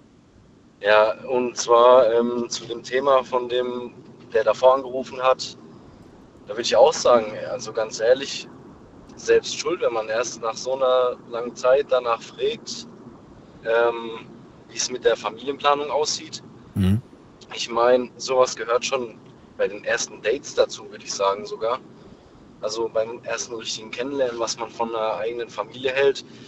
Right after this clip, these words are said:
Speaker 1: ob einem die Karriere wichtiger ist oder halt wichtiger ist, eine Familie zu gründen, sag ich mal.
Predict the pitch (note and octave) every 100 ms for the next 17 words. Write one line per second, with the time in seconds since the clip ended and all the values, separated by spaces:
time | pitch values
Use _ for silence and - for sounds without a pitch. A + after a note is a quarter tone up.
0 | - - - G#2+ A2+ A#2+ B2 A#2+ - A2+
1 | B2 C3 C3 C3+ - C#3+ C3 B2+ B2+ B2
2 | A#2 A#2 A2 - - - - - A#2 A#2+
3 | A2+ A2+ A#2 - A2+ A#2+ C3+ C#3 - -
4 | C#3+ - - - C#3 C3+ - D3 C#3+